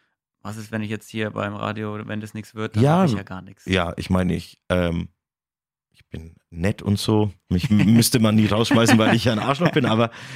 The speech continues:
Speaker 2: ähm, hätte ja sein können, das ist ein privater Sender, dass der irgendwann mal pleite geht oder so, ne? Dann stehen hier fünfundzwanzig
Speaker 1: Ja.
Speaker 2: Leute auf der Straße.
Speaker 1: Oder
Speaker 2: Ne?
Speaker 1: du weißt ja nicht, ich meine, jetzt kommt Corona, das hat vorher auch in vielen verschiedenen Jobs keiner gedacht, dass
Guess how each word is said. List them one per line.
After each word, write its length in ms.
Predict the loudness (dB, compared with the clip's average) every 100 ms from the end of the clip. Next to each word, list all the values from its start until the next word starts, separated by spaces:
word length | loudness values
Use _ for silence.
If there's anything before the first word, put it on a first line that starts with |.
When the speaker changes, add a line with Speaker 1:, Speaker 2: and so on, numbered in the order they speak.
| -8
Speaker 2:
ähm, 280 | -2 0 2
hätte 160 | 2 0
ja 40 |
sein 220 | 0 0
können, 240 | 2 2 2
das 100 | 0
ist 40 |
ein 40 |
privater 340 | -2 -2 -2 -2
Sender, 220 | -2 0
dass 140 | 0 0
der 120 | 0
irgendwann 180 | 2 0
mal 60 |
pleite 260 | 0 0 0
geht 140 | -2
oder 140 | -2 -2
so, 140 | -2
ne? 100 | 0
Dann 160 | 0 -2
stehen 440 | -2 0 0 -2 -2
hier 180 | -2 0
fünfundzwanzig 460 | 0 0 2 0
Speaker 1:
Ja. 60 | 2
Speaker 2:
Leute 160 | 2
auf 60 | 0
der 80 | -4
Straße. 300 | -8 -10 -4
Speaker 1:
Oder 100 | -2
Speaker 2:
Ne? 20 |
Speaker 1:
du 60 | 0
weißt 180 | 0 0
ja 60 |
nicht, 100 | -4
ich 60 | -2
meine, 180 | -2 -2
jetzt 120 | -4
kommt 180 | -4 -4
Corona, 440 | -4 -6 -2 -2
das 240 | -2 -4 -10
hat 240 | -16 -16
vorher 280 | -8 -2 0
auch 200 | -2 -6
in 320 | -10 -8 -8 -10
vielen 300 | _ -4 -4
verschiedenen 400 | -4 -10 -8 -10
Jobs 280 | -8 -10 -10
keiner 220 | -10 -8
gedacht, 300 | -6 -8 -8
dass 320 | -12 -14 -18